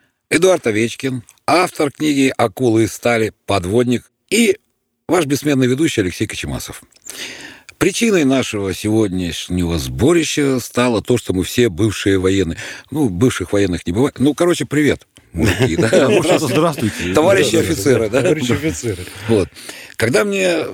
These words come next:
Speaker 1: значит, предложили побеседовать,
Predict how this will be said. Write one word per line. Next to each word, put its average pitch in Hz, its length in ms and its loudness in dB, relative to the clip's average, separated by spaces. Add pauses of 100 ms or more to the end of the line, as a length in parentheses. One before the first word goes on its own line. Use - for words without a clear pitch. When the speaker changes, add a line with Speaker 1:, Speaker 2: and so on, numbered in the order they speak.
(440)
Speaker 1:
значит, 123 280 0
предложили 131 680 2 (280)
побеседовать, 113 680 0